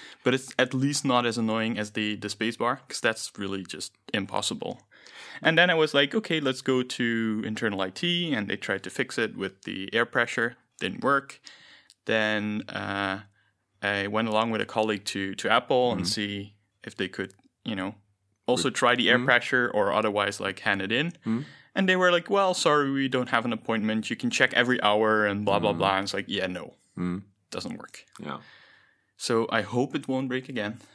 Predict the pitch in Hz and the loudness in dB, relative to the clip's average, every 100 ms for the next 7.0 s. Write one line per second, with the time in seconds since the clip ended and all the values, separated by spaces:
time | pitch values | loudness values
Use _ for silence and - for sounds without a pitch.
0 | - - - - - - - - _ _ | -18 -16 -16 -12 -12 -12 -20 -20 _ _
1 | _ _ _ - - _ _ _ _ _ | _ _ _ -20 -20 _ _ _ _ _
2 | _ - 92 101 - - 101 98 101 90 | _ 0 0 0 -4 -2 -2 0 -4 0
3 | 87 - - 85 85 80 78 - 92 82 | -2 -2 -4 -4 -2 -4 -8 -8 -4 -4
4 | - 82 76 73 69 85 120 _ _ _ | -2 -6 -4 -10 -8 -10 -10 _ _ _
5 | - 85 80 76 73 78 82 80 85 85 | -6 -4 -2 -4 -6 -8 -6 -6 -4 -6
6 | 80 78 76 76 80 - 82 80 73 | -4 -6 -6 -4 -4 -6 -8 -8 -8